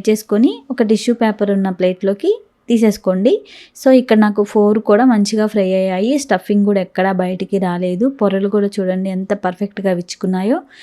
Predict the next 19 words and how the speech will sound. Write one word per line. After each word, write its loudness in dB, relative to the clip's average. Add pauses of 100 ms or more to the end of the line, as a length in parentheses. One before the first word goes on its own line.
(220)
ఇలా 2 (100)
పొరలు 6
విచ్చుకుని 2 (340)
ఫ్రై 4
అయినప్పుడే 4
అవి 4
బాగా -4
క్రిస్పీగా -4 (100)
తయారవుతాయి. -2 (440)
నెక్స్ట్ 2
బ్యాచ్ 6
వేసుకునేటప్పుడు 2
కొంచెం 2 (120)
ఆయిల్ 0
హీట్ -2
తగ్గించుకొని 0 (180)
వేసుకోవాలి. 0 (100)
అప్పుడే 0 (240)
అవి 0